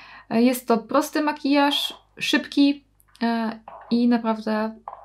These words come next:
wyszło ładnie. Tak jak Wam po swatchach mówiłam, to do tej palety tutaj błyszczącej to ja nie jestem do końca przekonana, bo mnie się te kolory za bardzo nie podobają. No, nie jest to moja ulubiona kolorystyka.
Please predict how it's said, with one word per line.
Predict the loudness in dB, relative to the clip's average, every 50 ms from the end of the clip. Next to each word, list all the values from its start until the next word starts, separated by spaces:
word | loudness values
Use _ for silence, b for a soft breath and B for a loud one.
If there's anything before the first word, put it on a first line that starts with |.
| -20 -20 _ _
wyszło | -6 -4 -4 -2 -4 -2
ładnie. | 0 0 -2 -2 -2 -4 -6 -6 _
Tak | 0 2
jak | 2 2 2
Wam | 2 0 2
po | 0 -2
swatchach | -2 0 -2 0 0 -2 0
mówiłam, | 0 -2 -2 -2 0 0 0 0 0 -2 -2
to | -4 -4
do | -2 0 0
tej | 0 0 -4
palety | 0 0 0 0 0 0 0 0 -2
tutaj | -2 -2 -4 -4 -2
błyszczącej | -2 -4 -4 -2 0 0 0 0 -2 -4
to | -2
ja | -4 -2
nie | 0 2 2 2
jestem | 2 2 0 0
do | 0 0
końca | -2 -4 -4 -4
przekonana, | -6 -6 -10 -6 -4 -4 -4 -2 -2 -2 0 -2 -2 -2 B B B B B B B B B B B B _ _
bo | 0 2 2 4 4 4
mnie | 4 4 2 4 4 4 4 2
się | 2 0 0 0 2 2 0 0
te | -4 -6 -8
kolory | -6 -6 -6 -6 -4 -4 -4 -4 -4
za | -4 -8
bardzo | -8 -8 -10 -8 -6 -6
nie | -6 -6 -6
podobają. | -8 -8 -8 -6 -6 -6 -8 -10 -10 -12 -12
No, | -10 -8 -6 -8 -8 -10 _ _ _ _ _ _ _ _ _ _ _ _ _ -20 -20 -20 -20 -20 -20 _ _ _ _ _ _ _ _ _ _ _ -6
nie | -4 -2 0 0 0 2
jest | 2 0 0 0 -2
to | 0 2
moja | 4 4 4 4 2 0
ulubiona | 0 -2 -2 -2 -2 -2 -2 -4
kolorystyka. | -2 -2 0 0 0 0 -2 -2 -4 -6 -4 0 -2 -2 -2